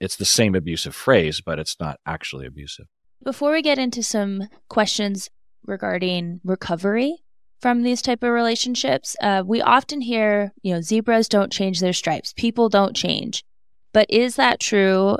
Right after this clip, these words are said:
Speaker 2: that someone who has exhibited abusive behavior can't change?
Speaker 1: Well, a sadistic psychopath, someone with a legit personality disorder, is in all likelihood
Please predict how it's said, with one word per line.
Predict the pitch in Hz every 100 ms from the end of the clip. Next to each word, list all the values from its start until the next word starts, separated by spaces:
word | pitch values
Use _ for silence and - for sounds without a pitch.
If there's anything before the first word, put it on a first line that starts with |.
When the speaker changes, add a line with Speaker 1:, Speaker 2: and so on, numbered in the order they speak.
| -
Speaker 2:
that | 190 185 -
someone | 202 196 202
who | 196 202 190 180 190 - _ -
has | - 202 202
exhibited | 202 180 180 175 175
abusive | 170 175 165 170
behavior | 170 160 160 156 160 156 165 _ _ -
can't | - 180 -
change? | - - - - - - _ _ _ -
Speaker 1:
Well, | 156
a | 147
sadistic | 151 165 190 160
psychopath, | - 127 131 127 127 98 107
someone | - 113 107
with | 101 95 -
a | 98
legit | 92 90 90 95 92 - - -
personality | 92 - 92 92 92 90
disorder, | 85 85 - 87 85 85 85 82 - _ _ _
is | 95 92 90 87 87 - - _ _
in | 95 95
all | 92
likelihood | 92 90 95 87 90 85